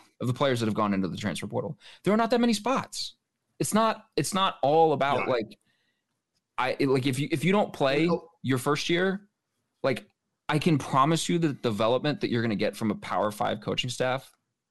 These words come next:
Speaker 1: and from a Power Five program, from a resource standpoint, the resources that you're gonna have available to you, it's gonna be better for you long-term than going to a school like Albany State and playing a year. And, like, in, in some instances,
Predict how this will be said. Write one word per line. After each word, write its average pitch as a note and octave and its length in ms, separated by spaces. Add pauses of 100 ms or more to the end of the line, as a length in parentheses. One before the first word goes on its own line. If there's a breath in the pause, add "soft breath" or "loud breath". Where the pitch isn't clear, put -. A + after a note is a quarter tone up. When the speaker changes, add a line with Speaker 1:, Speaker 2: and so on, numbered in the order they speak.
Speaker 1:
and A#2 100
from A2 160
a A2 80
Power G#2+ 280
Five A2+ 240
program, A#2+ 360
from G#2+ 140
a G2+ 60
resource A#2+ 340
standpoint, C#3+ 460
the B2 80
resources A2 520
that G2+ 100
you're A2 120
gonna G#2 140
have G2+ 140
available A2+ 380
to - 100
you, D#3 220 (320 loud breath)
it's C3+ 140
gonna D#3+ 160
be D#3 80
better C3+ 260
for A#2+ 140
you A2 140
long-term G#2 600 (400 soft breath)
than G#2+ 340
going G#2+ 400
to G#2 520 (1300 loud breath)
a B2 40
school A#2+ 300
like A2+ 220
Albany A2 340
State - 540 (600)
and A2 160
playing A2 380
a - 20
year. G2+ 480 (920 soft breath)
And, D3 140
like, D3 240 (320)
in, D#3 300
in C#3+ 100
some F#3 220
instances, A#2+ 640